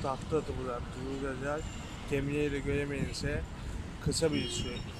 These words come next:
süre tereddüt edip ondan sonra atı içeri alarak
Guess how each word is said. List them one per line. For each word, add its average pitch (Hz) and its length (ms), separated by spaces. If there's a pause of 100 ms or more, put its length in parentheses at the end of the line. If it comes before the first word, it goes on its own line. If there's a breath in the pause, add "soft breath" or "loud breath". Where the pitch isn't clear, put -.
(1000)
süre - 480 (600)
tereddüt 135 400 (600)
edip 139 260 (340)
ondan 139 280
sonra 135 520 (440)
atı 135 200
içeri 139 340
alarak 127 440